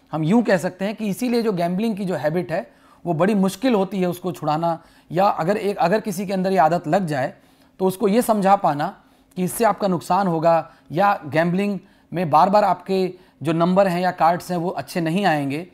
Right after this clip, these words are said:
तो ये इसीलिए उनको ये मानना या समझना उनके लिए बड़ा मुश्किल होता है,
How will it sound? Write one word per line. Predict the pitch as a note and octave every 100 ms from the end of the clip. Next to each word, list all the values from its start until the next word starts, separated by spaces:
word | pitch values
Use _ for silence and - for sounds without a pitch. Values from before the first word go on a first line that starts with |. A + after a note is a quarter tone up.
| _ _ _
तो | -
ये | G3+ C4 B3 - _ _ G#3+
इसीलिए | G3 C4 B3+
उनको | A#3 A#3
ये | A3+
मानना | G#3 F#3+ F#3+ G3
या | G3
समझना | F#3 F3+ D#3+
उनके | F3+ F3 E3+
लिए | F3 - _ _
बड़ा | D3 A3
मुश्किल | G3+ - G3
होता | D#3 C#3+ C#3
है, | F#3